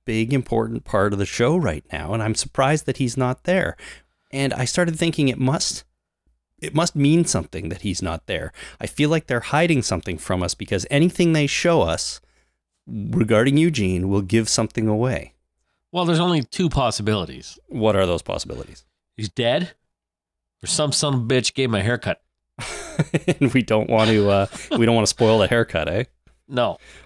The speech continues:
Speaker 1: I don't know. I just started thinking, like, he's probably integral to something that's going on,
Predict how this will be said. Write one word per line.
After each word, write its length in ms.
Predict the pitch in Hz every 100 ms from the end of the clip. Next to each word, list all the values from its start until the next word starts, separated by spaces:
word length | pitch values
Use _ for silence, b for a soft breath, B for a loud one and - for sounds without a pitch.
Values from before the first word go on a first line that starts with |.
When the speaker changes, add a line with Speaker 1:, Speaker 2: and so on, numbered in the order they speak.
| _
Speaker 1:
I 100 | 185
don't 100 | 277
know. 160 | 339 -
I 160 | 254
just 160 | 190 233
started 260 | - 190 175
thinking, 360 | 180 160 170
like, 160 | 131 123
he's 320 | - 156 185
probably 500 | - 160 160 160 143
integral 520 | 127 - - 143 120 101
to 120 | 101
something 500 | - 127 123 151 139
that's 180 | 131 -
going 260 | 131 123
on, 320 | 110 113 151